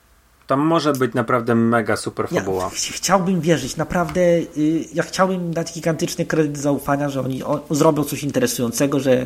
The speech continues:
Speaker 2: no, po-, pokażą to, co pokazali przy Wiedźminach, szczególnie przy trójce.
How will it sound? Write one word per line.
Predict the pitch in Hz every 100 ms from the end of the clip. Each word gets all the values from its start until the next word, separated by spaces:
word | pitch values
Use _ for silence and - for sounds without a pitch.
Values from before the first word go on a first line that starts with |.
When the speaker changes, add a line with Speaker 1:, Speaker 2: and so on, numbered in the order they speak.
| 139
Speaker 2:
no, | - - -
po-, | -
pokażą | 131 156 156 156 147
to, | 151
co | 147 127
pokazali | - 131 131 131
przy | -
Wiedźminach, | 120 120 135 127 117 - -
szczególnie | - 147 123 127
przy | 117 127
trójce. | - 123 - 127